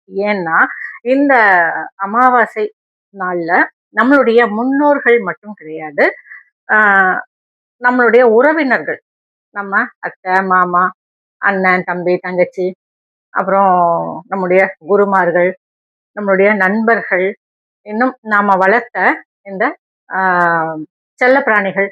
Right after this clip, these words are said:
இவங்கெல்லாம் இருக்காங்க இல்லையா, இவங்கெல்லாம் கூட எந்த திதியில இறந்திருந்தாலும்,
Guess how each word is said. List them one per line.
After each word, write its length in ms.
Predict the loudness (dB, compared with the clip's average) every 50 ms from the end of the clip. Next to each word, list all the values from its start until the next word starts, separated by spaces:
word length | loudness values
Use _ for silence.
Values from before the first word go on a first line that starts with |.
| _ _ _ _ _ _ _ _
இவங்கெல்லாம் 320 | -14 -8 -4 -2 0 0 0
இருக்காங்க 320 | 0 0 -2 -2 -2 -2
இல்லையா, 400 | -4 -2 0 2 2 2 0 -2 -10 _ _ _ _ _ _ _ _ -6
இவங்கெல்லாம் 640 | -2 0 0 2 2 2 4 4 4 4 2 0 0
கூட 200 | 0 0 2 2 2 2 2 2 2 2 0 -2 -4 _
எந்த 480 | -14 -12 -10 -8 -6 -2 -2 -2 -2 -4
திதியில 480 | -6 -8 -4 -2 -2 -2 0 0 0 -2 -2 -6 _ _ _ _ -8 -4
இறந்திருந்தாலும், 1000 | 0 0 2 2 2 2 2 2 0 0 0 0 2 2 0 0 0 0 0 0